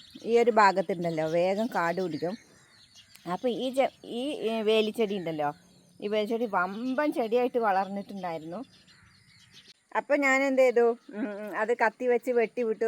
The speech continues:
പിന്നെ ഒരാളെ വിളിച്ച് ഇവിടെ എല്ലാം ക്ലീൻ ചെയ്ത് ശരിയാക്കി വെ-, വിട്ടു ട്ടോ. അപ്പോൾ ഈ ആ ചെടി മുഴുവൻ വെട്ടിക്കളഞ്ഞല്ലോ.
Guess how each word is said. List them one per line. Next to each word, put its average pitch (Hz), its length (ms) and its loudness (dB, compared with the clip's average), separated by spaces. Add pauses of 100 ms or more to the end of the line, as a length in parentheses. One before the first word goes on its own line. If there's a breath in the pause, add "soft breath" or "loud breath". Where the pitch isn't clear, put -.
(100)
പിന്നെ 208 220 -4 (100)
ഒരാളെ 220 500 2
വിളിച്ച് 214 360 -4
ഇവിടെ 208 260 -2
എല്ലാം 208 220 -4 (260)
ക്ലീൻ 214 340 -6
ചെയ്ത് 208 220 -2 (160)
ശരിയാക്കി 214 460 -2
വെ-, 180 220 -8
വിട്ടു 170 220 -10 (100)
ട്ടോ. 185 120 -2 (480 soft breath)
അപ്പോൾ 240 240 -2
ഈ - 20 6 (120)
ആ - 20 2 (320)
ചെടി 254 240 2
മുഴുവൻ 254 300 0
വെട്ടിക്കളഞ്ഞല്ലോ. 214 600 -2